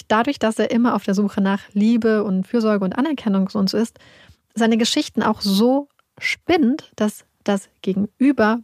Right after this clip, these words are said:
möglichst viel Liebe, Anerkennung, Mitgefühl et cetera und vielleicht Fürsorge ihm gegenüber em-, empfindet.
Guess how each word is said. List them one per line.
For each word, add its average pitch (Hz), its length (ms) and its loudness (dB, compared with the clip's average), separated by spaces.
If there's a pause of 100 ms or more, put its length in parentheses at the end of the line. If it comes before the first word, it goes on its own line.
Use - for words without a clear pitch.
möglichst 208 440 -4
viel 202 180 2
Liebe, 190 600 2
Anerkennung, 185 480 -2
Mitgefühl 202 480 -4
et 196 120 -4
cetera - 300 -4
und 190 100 -4
vielleicht 196 220 -6
Fürsorge 208 340 0
ihm 208 200 0
gegenüber 202 440 0
em-, 214 160 0
empfindet. 202 460 2